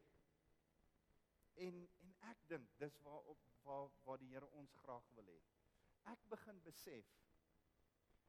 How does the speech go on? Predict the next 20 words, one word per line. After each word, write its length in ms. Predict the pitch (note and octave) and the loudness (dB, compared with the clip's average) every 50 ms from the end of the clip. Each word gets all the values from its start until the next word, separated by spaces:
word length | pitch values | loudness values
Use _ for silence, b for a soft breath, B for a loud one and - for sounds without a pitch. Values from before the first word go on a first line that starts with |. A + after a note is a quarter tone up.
| - - - | -20 -6 -2
in, 260 | D#3+ D3+ C#3+ C#3+ C#3+ - | 0 0 0 -2 -4 -6
in 240 | C#3+ C#3+ C3+ C3+ D3 D#3 | -8 -6 -6 -6 -6 -6
Openbaring 760 | E3+ F3 - E3+ D#3 C#3 B2+ C3+ C#3+ D#3 E3 F3+ F3 E3+ D3+ F3+ | -6 -6 -2 -2 -4 0 2 6 6 6 6 6 2 -4 -4 -4
eenentwintig 560 | F#3 F3+ F3 E3+ E3 - E3+ F3 E3+ D#3+ D#3+ - | -2 0 0 -2 -2 -2 -4 -2 -2 -2 -2 -4
vers 220 | - D#3+ D3 - - - | -6 -8 -8 -8 -10 -14
vier, 220 | - F3+ E3 D#3 C#3 | -10 -4 -4 -4 -4
dan 140 | D3 C#3 C3 | -4 -6 -8
sê 200 | - - E3 D#3 | -8 -6 -6 -6
die 140 | D3 C#3+ C#3+ | -4 0 0
Here, 200 | C#3+ C#3+ C#3 C3 B B B B B - - | 2 2 2 -2 B B B B B -16 -12
"Ek 160 | D#3+ D#3+ - - | -12 -10 -10 -10
sal 320 | - - F3 E3 E3 - - - - - | -2 2 2 2 2 2 -4 -12 -14 -4
al 240 | A3 A#3 B3 C4+ A3+ | 0 0 0 0 -2
die 160 | A#3 A#3 G#3+ - - - - | -6 -10 -12 -14 -20 -6 -2
trane 580 | G#3 F#3+ F3+ F3+ F3+ E3+ E3+ D#3+ D#3 D#3 D#3 - - - - - - - - - - | 0 0 2 2 0 0 0 0 0 0 -2 -4 -10 -18 -20 -20 -20 -20 -20 -14 -4
afdroog 600 | - D3 C#3+ - - - B2 A#2 G2 - - - - - - - - - - - - - - - - - _ _ - - - - - - - - - - - - | -4 -4 -4 -4 -8 -12 -10 -10 -10 -10 -12 -16 -20 -20 -20 -20 -20 -20 -20 -20 -20 -20 -20 -20 -20 -20 _ _ -20 -20 -20 -20 -20 -20 -20 -20 -20 -20 -14 -10
in 100 | C3+ C3 | -8 -4
die 100 | C3 C3+ | -4 -2
Nuwe 240 | B2+ B2+ B2 A2+ B2 | -2 -2 -2 -2 -2
Jerusalem." 520 | A#2+ A2+ A2 G#2+ - - - G#2 F2 E2 | -2 -4 -4 -6 -10 -12 -14 -14 -14 -16